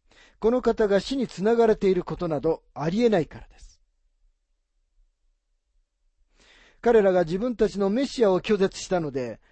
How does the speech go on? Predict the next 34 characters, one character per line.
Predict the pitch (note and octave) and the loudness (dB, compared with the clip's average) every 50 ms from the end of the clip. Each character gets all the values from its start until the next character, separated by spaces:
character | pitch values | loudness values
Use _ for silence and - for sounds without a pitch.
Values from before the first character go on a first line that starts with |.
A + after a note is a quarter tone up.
| _ _ | _ _
彼 | - G#3+ A3 G#3 | 0 0 2 2
ら | F3+ F3 | 2 2
は | F3+ F#3 F3+ | 2 2 0
取 | - - E3+ F3+ A#3 | 0 -4 -6 -4 -2
り | B3+ | -2
除 | C4+ B3+ | -4 -2
け | - A#3+ | 0 2
ら | B3 A#3+ A3+ | 4 4 4
れ | G#3 | 2
た | - - E3 | 2 -2 -4
の | D3 B2 | -6 -6
だ | A2 A2+ A2 - - _ _ - | -10 -12 -14 -14 -18 _ _ -2
と | - G3 | 0 0
い | G3+ | 0
う | F#3 | 0
こ | D#3+ F3 - | -2 -4 -4
と | - E3+ | 0 0
を | F#3 G#3+ A3 - _ _ _ _ - | 0 0 0 -4 _ _ _ _ -6
神 | - A#3+ C4 A#3 | -6 -4 -4 -4
様 | - - G3 F#3 G3 | -2 -2 0 2 2
は | G3+ F#3+ | 2 2
と | E3 - D#3+ D#3 | 2 -2 -6 -6
て | - B3+ | -6 -4
も | B3+ A#3+ | -2 -2
は | F#3+ - - - E3 | -4 -4 -4 -6 -6
っ | - - _ | -6 -8 _
き | - A#3+ | -8 -6
り | A#3 A3+ | -4 -4
さ | - - D#3 | -4 -6 -6
せ | - D#3 C#3 | -6 -6 -8
ら | A#2+ G#2+ | -8 -10
れ | G2 | -14
ま | - - | -18 -20
す。 | - - - - | -20 -20 -20 -20